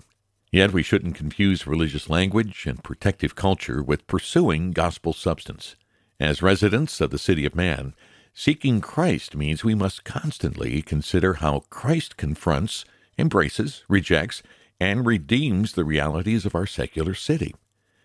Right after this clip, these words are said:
That is true relevance. And while we have these conversations about Christ in the world, we will be relating to the world from a completely different set of assumptions, namely the mind of Christ. Our assumptions about the work and kingdom of King Jesus may feel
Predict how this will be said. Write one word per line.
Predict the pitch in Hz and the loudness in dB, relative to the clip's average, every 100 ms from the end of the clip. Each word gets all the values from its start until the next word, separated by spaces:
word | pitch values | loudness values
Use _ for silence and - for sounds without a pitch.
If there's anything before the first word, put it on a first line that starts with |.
| _ - | _ -4
That | 110 151 - | -2 -2 0
is | 107 90 | 0 0
true | - - 180 90 104 | -8 0 4 4 2
relevance. | 135 147 - - - - _ _ _ _ _ _ _ | 2 0 -2 -10 -16 -18 _ _ _ _ _ _ _
And | 95 | 4
while | 95 156 | 6 6
we | 160 | 4
have | 113 104 | 2 2
these | 90 - | -2 -2
conversations | 90 80 78 87 - 78 | -2 -2 -2 -2 -2 -6
about | - 67 - | -4 -4 -2
Christ | 92 90 - | 0 0 0
in | 65 | -6
the | 67 | -4
world, | 82 87 71 - - - | 0 0 -2 -6 -12 -6
we | 69 | -2
will | 65 67 | -2 -2
be | 67 | 0
relating | 67 73 98 95 73 | 0 4 4 2 -2
to | 87 76 | -2 0
the | 69 | 0
world | 76 82 101 | 2 2 0
from | - 73 | -2 -2
a | |
completely | 71 76 71 - 180 - 165 143 | -2 -4 -4 -4 -2 -2 -4 -2
different | - 113 92 87 | -2 0 0 -2
set | - 98 80 | -2 0 0
of | 69 | 0
assumptions, | - - 127 - - - - - - _ _ - | -2 0 0 -2 -10 -16 -20 -20 -20 _ _ 0
namely | 76 62 80 | 2 2 0
the | 73 | 0
mind | 67 65 | -2 -4
of | - | -8
Christ. | - 107 - - - - _ _ _ _ _ | -2 -2 -2 -6 -14 -18 _ _ _ _ _
Our | 107 104 | 4 4
assumptions | 95 - 180 - 123 98 | 2 -2 -2 0 0 0
about | 82 82 | 0 0
the | 76 | -2
work | 71 87 117 - | 0 0 0 -4
and | 76 - | -10 -10
kingdom | - 113 117 82 | -2 0 2 0
of | - | -4
King | - 104 85 | -2 -2 0
Jesus | 82 76 - - - | -2 -4 -6 -14 -4
may | 87 | -2
feel | 82 95 92 87 | 0 2 2 2